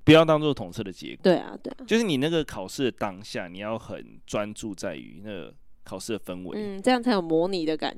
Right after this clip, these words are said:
Speaker 2: 觉。
Speaker 1: 对，真的，
Speaker 2: 对。
Speaker 1: 对，模拟考就是要
Speaker 2: 所以有一个心态，我觉得也是不对的。有些学生会觉得我还没有准备好，所以我就随便考。
Speaker 1: 哦，对，对，
Speaker 2: 对，
Speaker 1: 对，对，
Speaker 2: 这个心态也是不对的。
Speaker 1: 对。对，我就会说，你怎么可能在你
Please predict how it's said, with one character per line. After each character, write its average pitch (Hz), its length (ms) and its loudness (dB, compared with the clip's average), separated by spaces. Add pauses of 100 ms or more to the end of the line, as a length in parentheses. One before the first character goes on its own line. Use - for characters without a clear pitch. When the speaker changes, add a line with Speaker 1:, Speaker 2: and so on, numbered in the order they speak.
Speaker 2:
觉。 - 100 -8
Speaker 1:
对， 113 160 0
真 180 160 -2
的， 190 120 2
Speaker 2:
对。 - 160 -6 (100)
Speaker 1:
对， 110 140 -2
模 117 140 -2
拟 151 100 0
考 127 180 0
就 113 120 0
是 120 160 -4
要 117 80 4
Speaker 2:
所 196 100 8
以 370 40 6
有 233 120 4
一 226 60 4
个 240 140 4
心 262 160 -2
态， 294 80 4
我 202 100 4
觉 - 80 2
得 170 60 6
也 165 60 2
是 202 100 -4
不 - 120 -6
对 - 180 -8
的。 - 160 -10 (100)
有 202 160 4
些 285 160 4
学 262 80 4
生 220 120 6
会 247 100 8
觉 214 80 4
得 190 80 6
我 180 80 6
还 165 120 -4
没 180 100 2
有 185 80 6
准 151 200 -6
备 151 100 -10
好， 156 160 -12
所 - 120 0
以 - 20 4
我 160 60 4
就 165 120 2
随 - 160 -2
便 - 220 -8
考。 - 160 -10 (220)
Speaker 1:
哦， 117 120 0
对， 117 200 2
对， 113 120 4
Speaker 2:
对， 117 100 2
Speaker 1:
对， - 80 0
对， - 100 -2
Speaker 2:
这 277 80 6
个 233 100 8
心 220 180 0
态 226 160 4
也 165 60 4
是 - 120 -2
不 - 200 -6
对 131 120 -4 (180)
的。 - 60 -20 (260)
Speaker 1:
对。 143 80 4
对， - 20 8
我 123 100 8
就 160 100 6
会 202 80 6
说， 202 160 4
你 180 100 0
怎 160 140 2
么 107 120 -6
可 - 140 -8
能 95 200 -8
在 143 160 2
你 95 300 -6